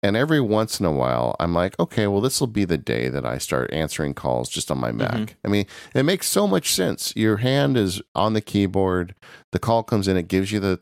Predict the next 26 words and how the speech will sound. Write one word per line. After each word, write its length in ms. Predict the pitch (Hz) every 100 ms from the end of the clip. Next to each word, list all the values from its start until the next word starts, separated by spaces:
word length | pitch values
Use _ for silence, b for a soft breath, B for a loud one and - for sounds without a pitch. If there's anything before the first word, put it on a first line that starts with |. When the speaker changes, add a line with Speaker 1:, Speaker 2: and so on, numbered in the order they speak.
| -
Speaker 1:
the, 140 | 87
the 140 | 82 85
little 260 | 95 107
drop 420 | 92 90 78 82
in. 300 | 98 90 92 -
I 120 | 76
just 360 | 85 92 - -
click 280 | - 98 -
accept. 540 | - - 95 98 -
And 140 | 85
then 260 | 76 73 71 B B B -
in 160 | 95
theory, 640 | 87 - 107 110 113 113 110
my 160 | 80 76
microphone, 580 | 73 90 - 104 101
I've 120 | 92 78
got 160 | 78
a 40 | 76
very 260 | 71 78
fancy 440 | - 82 87 - 95
microphone 540 | 73 76 82 90 87
attached 420 | 78 69 71 -
to 80 | 90
my 140 | 82
Mac. 480 | 76 71 73 80 -
And 280 | 69 67 64